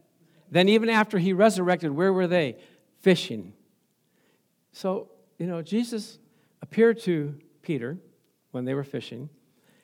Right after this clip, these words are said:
and he was on the shore making breakfast, praise the Lord. Breakfast, breakfast with Jesus. And so Peter comes to see Jesus, and Jesus doesn't say, "You know, Peter, I gotta talk to you about some things here.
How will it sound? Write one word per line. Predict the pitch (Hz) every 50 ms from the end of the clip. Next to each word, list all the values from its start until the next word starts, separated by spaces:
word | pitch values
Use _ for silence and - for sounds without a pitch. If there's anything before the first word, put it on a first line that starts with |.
| _ _ _
and | - 120 120
he | 135 165
was | 170 156 156
on | 160 160 160
the | 160 160 160 156 -
shore | - - - 135 123 120 123
making | 120 131 131 - 143 123
breakfast, | 107 123 117 - - 131 131 - - - - _ _
praise | - - 113 104 -
the | 110
Lord. | 104 110 117 131 147 143 _ _ _ _ _ _ _ _ _ _ _ _ _ _ _ _ _ -
Breakfast, | 107 139 139 - - 135 - - _ -
breakfast | 135 156 160 156 156 196 180 - -
with | 160 139
Jesus. | 131 - 139 131 107 - 135 147 - - _ _ _ _ - - - - - _ -
And | - 214 220
so | 220 - 254 247 240
Peter | 240 240 - - 269 330 320 311
comes | 233 - 233 233 226 226 233 226 220 - - - - _ _ _ _ -
to | - 208 196
see | - - - 208 202
Jesus, | 190 - 185 165 143 - 160 170 190 - - _ _ _ _ - - _ _ -
and | 240 240 240 233 233 226 - - - _ _ _ _ _ _ _ _ _ _ _ _
Jesus | - - 320 311 277 302 330 277 220
doesn't | - 240 233 208 208 220
say, | 160 - 214 202
"You | 190 190 226
know, | 254 269 254
Peter, | 247 262 247 240 233 240 240 226 220 _ _ _ _ _ _ _ _ _ _ _ _ _ _ _ _ _ _ -
I | - 180
gotta | - 160 185 156
talk | - - 139 117 113
to | - -
you | 117
about | 104 110 110 110
some | - - 131
things | _ - - - - -
here. | - - - -